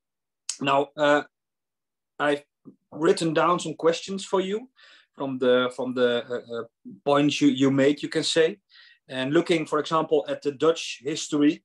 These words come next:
of the Sinti and Roma, uh, it's quite easy for people to say, okay,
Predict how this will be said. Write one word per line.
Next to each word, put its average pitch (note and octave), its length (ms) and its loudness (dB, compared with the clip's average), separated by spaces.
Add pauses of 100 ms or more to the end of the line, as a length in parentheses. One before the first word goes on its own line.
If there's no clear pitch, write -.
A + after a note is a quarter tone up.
(120)
of - 100 -20
the C#3 60 -10
Sinti C#3+ 360 -8
and C#3 80 -2
Roma, C#3+ 460 2 (760)
uh, B2 160 -2
it's C#3 140 -6
quite E3 320 2
easy F#3 320 0
for E3 160 0
people E3 300 -4
to E3 100 -4
say, E3 220 2
okay, E3 500 2